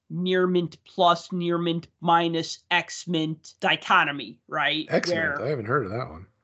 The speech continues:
Speaker 1: Right, exactly, right? So we're not, we're not getting into that, that whole gamut of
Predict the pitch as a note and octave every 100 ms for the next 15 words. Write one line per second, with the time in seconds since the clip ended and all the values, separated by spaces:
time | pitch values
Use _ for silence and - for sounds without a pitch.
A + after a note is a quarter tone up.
0 | - A3+ F4 B3 F3 A#3+ G3 D4+ D4 -
1 | C#3 E3 F3+ G#3 - F#3 - B3+ B3+ A#3+
2 | C4 C#4+ - - _ _ - C4 D4 D4
3 | C4 C4 A#3+ A#3 G#3+ G3+ - F3 G3+ G#3
4 | - F#3+ F#3+ F#3 F3+ F#3 _ _ _ -
5 | D#3+ A#3 G#3 G#3+ G#3 G3 - E3+ D3+ D3